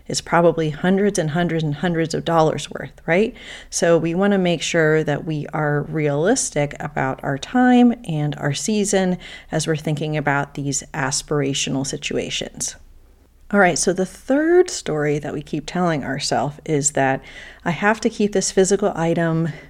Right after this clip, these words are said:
because it means something to me, or maybe it means something to my mother-in-law,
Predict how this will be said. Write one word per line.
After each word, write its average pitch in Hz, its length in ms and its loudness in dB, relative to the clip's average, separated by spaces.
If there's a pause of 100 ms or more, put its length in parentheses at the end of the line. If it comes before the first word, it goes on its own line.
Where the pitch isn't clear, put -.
because 156 300 -2
it - 80 -6
means 160 260 0
something 143 320 -4
to - 140 -6
me, 226 500 8 (380)
or 151 100 0
maybe 156 360 2
it - 80 -2
means 156 380 0
something 160 340 -2
to 160 120 -4
my 170 440 0 (160)
mother-in-law, 151 920 2